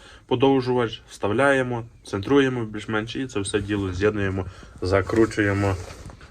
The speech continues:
закручуємо і будемо працювати далі, будемо дивитися, що з цього вийде. Хочеться поставити двигун, коробку разом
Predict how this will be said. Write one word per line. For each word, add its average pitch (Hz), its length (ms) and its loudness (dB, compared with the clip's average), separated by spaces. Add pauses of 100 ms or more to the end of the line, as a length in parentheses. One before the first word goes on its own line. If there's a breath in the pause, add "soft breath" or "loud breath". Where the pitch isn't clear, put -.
(120)
закручуємо 98 1000 2
і 95 460 2
будемо 95 320 -2
працювати 101 460 0
далі, 110 240 2
будемо 95 220 -4
дивитися, 98 240 0
що 95 160 -4
з 95 40 -12
цього 101 160 2
вийде. 104 200 4
Хочеться 101 400 -2
поставити 101 440 0
двигун, 98 280 -4
коробку 95 360 -4
разом 120 320 2